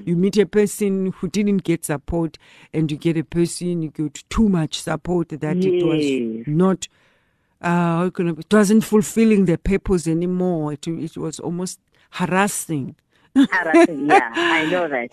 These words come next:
Speaker 2: I know.
Speaker 1: Sure.
Speaker 2: <laughs> I know that.
Speaker 1: <laughs> And I
Speaker 2: Amen.
Speaker 1: never knew there's something like that, you know, where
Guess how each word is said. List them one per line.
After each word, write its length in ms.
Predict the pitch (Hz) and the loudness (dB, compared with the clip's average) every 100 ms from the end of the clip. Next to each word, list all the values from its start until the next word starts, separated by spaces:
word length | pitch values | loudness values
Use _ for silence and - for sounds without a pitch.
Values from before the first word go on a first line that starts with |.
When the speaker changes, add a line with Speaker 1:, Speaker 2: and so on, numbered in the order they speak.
| - | -4
Speaker 2:
I 140 | 156 156 | -2 0
know. 100 | 214 | 4
Speaker 1:
Sure. 480 | 262 269 254 220 202 | 6 6 6 4 0
Speaker 2:
<laughs> 100 | 311 | 2
I 60 | 247 165 | 2 2
know 180 | 185 220 | -2 -2
that. 300 | - 359 254 - | 2 2 2 0
Speaker 1:
<laughs> 760 | - 311 240 220 - - - - | 0 2 -2 -2 -6 -14 -10 4
And 200 | 262 269 | 6 6
I 40 | |
Speaker 2:
Amen. 180 | 277 277 | 6 6
Speaker 1:
never 160 | 262 254 | 6 6
knew 180 | 262 269 | 6 6
there's 280 | 247 220 | 6 4
something 460 | 220 220 226 262 220 | 4 2 2 -2 2
like 280 | 196 180 147 | 2 0 -2
that, 460 | 165 165 170 139 - | 0 2 2 -2 -6
you 140 | 170 | -4
know, 180 | 175 175 | -2 -2
where 160 | 170 | -2